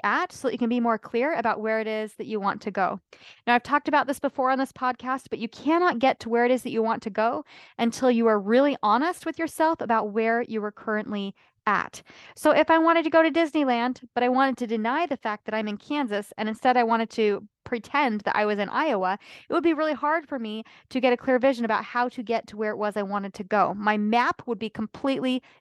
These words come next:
different. So practice acknowledging that cognitive dissonance when it's coming up, own your piece in it, and make some changes. So what if you have allowed things to go on for too long and you're starting to notice the damage? You can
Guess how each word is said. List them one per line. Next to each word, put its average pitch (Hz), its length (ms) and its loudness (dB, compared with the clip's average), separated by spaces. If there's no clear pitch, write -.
different. - 440 -2
So 277 200 4
practice 320 680 4
acknowledging 240 800 2
that 226 180 0
cognitive 233 480 -2
dissonance 208 540 -6
when 214 120 0
it's - 160 -6
coming 220 360 -2
up, 196 220 0
own 277 240 6
your 320 140 2
piece - 340 -6
in 220 80 -2
it, 220 240 -4
and 208 160 0
make 214 300 -2
some 220 220 -4
changes. 202 640 -4
So 302 160 2
what 339 120 6
if 440 120 2
you 415 80 8
have 294 340 4
allowed 226 320 4
things 202 260 -4
to 226 80 -6
go 202 100 -2
on 202 140 2
for 214 120 -6
too 214 180 -4
long 196 280 0
and 208 160 -4
you're 208 80 -4
starting 226 380 -2
to 214 120 -8
notice 214 320 0
the 202 140 -12
damage? 180 500 -8
You 254 120 4
can 269 180 4